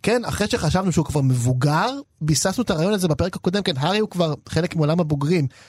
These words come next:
העולם כבר לא כיפי ופנטסטי, ואין יותר לגלות דברים מגניבים בעולם הקסמים, כאילו, עברנו את הרף הזה כבר. ועדיין, הדבר הראשון שאומרים לו, "אתה לא חלק ממסדר עוף החול, אתה לא יכול לשמוע פה כלום,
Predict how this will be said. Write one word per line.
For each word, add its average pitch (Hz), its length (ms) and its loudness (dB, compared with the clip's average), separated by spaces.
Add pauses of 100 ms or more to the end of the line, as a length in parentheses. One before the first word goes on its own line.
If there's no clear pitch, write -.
(140)
העולם 151 220 2
כבר 180 180 -2
לא 185 180 2
כיפי 185 380 -2
ופנטסטי, 165 880 0 (360)
ואין 160 180 2
יותר 185 200 0
לגלות 165 460 2
דברים 156 360 0
מגניבים 180 560 2
בעולם 175 340 2
הקסמים, 180 640 0
כאילו, 156 380 2
עברנו 180 360 0
את 180 120 -2
הרף 147 280 0
הזה 127 220 0
כבר. 123 240 -2 (420)
ועדיין, 156 480 2
הדבר 139 240 0
הראשון 170 180 2
שאומרים 160 240 0
לו, 240 180 2 (380)
"אתה 135 140 -2
לא 185 80 4
חלק 214 220 -2
ממסדר 196 220 0
עוף 185 200 0
החול, 139 280 0 (340)
אתה 117 120 0
לא 160 80 2
יכול 190 220 0
לשמוע 175 440 0
פה 170 200 2 (120)
כלום, 349 340 2